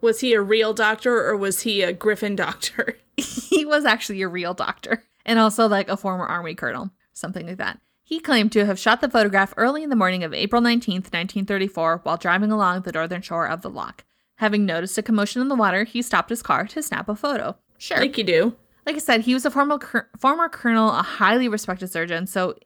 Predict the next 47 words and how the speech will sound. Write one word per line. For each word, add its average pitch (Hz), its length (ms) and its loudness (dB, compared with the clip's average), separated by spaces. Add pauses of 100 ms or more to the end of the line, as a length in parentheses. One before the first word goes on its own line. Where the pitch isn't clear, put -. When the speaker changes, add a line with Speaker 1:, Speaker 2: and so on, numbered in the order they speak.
Speaker 2:
and 220 160 2
it's 220 120 2
kind 277 200 0
of 277 60 -2
because 185 480 -2
his 190 140 -4
status, 180 520 0 (140)
of 190 160 0
his 190 180 0
status 165 300 0
that 190 140 -4
many 175 200 -6
found 175 240 -4
the 180 60 -6
picture 180 300 -8
to - 140 -18
be 185 120 -14
so 185 160 -8
credible. 180 400 -2
Like, 160 320 -4 (220)
why 190 200 4
would 190 140 0
this 190 180 -2
doctor 180 320 0
stake 175 300 -4
his 185 140 -6
reputation 190 680 -4
on 180 380 -6
whatever? 170 460 -4 (400)
Speaker 1:
I 233 100 2
guess. 196 300 -2
Speaker 2:
Such 190 180 -2
as, 190 320 -2 (100)
and 226 120 0
also, 254 200 2
like, 170 200 -2 (420)
doctors 220 420 -2
never 180 360 -6
lie, 175 600 0 (280)
ever. 214 200 0
Speaker 1:
A 247 80 2
doctor 320 440 2
has 233 200 0
never, 262 440 0
ever, 202 400 -2
ever 285 340 0
lied. 175 440 -2